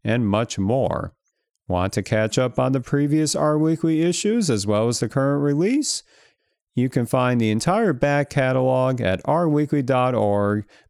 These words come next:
by simply clicking the All link at the top of the page to see the entire archive right at your fingertips.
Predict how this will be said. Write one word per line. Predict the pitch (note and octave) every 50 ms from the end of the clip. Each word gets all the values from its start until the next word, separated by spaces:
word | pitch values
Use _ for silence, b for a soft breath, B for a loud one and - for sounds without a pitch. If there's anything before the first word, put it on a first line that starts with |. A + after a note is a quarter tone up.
| b
by | - G2 F#2+ G2+
simply | - - - C3 B2+ B2 - A#2+ A2+ A2
clicking | G#2 - - - E3+ E3+ - - G#2 F#2+ F#2
the | F2+ F#2+ G2 -
All | - C3 D3+ F3+ G3+ F3+ B2 F#2+
link | F2+ F2+ F2 F2 F2+ F#2+ G2 - _ _ _ _ _
at | G#2 G2 F2
the | - F2+
top | F2 - - A#2 A#2+ B2+ -
of | C#3 B2+
the | C3 A#2+
page | - - D#3 D#3 B2+ G#2 G2 G2+ G2 G2 - b b b b b -
to | - A#2+ G2+
see | - - - B2 A#2
the | G2+ G#2 G2+ G2
entire | F#2+ G2 - - D#3 F3+ G3+ G3 E3+ -
archive | - B2+ B2 B2 B2 - - A#2 A2 A2 A2+ G2+ F2+
right | F#2 F2 F2+ F#2+ G2
at | G2 -
your | G2+ G#2 G2+
fingertips. | - - F2+ F2 F2+ - F#2 - - - - - - - - - -